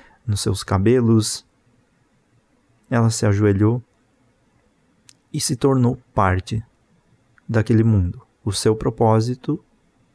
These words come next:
a partir de então, seria trazer flores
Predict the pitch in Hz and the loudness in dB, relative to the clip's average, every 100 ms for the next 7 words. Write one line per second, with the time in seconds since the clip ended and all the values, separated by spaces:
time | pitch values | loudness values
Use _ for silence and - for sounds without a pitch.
0 | _ - 107 - 95 - 110 120 127 113 | _ -6 -4 0 -2 0 -2 0 0 -2
1 | 107 117 _ _ _ _ _ _ _ _ | -2 -4 _ _ _ _ _ _ _ _
2 | _ _ _ _ _ _ _ - 127 110 | _ _ _ _ _ _ _ -4 -2 0
3 | 107 - 113 101 113 113 _ _ _ - | -2 -2 -2 0 -2 -4 _ _ _ -10
4 | - 101 92 98 - - | 0 2 2 -2 -8 -16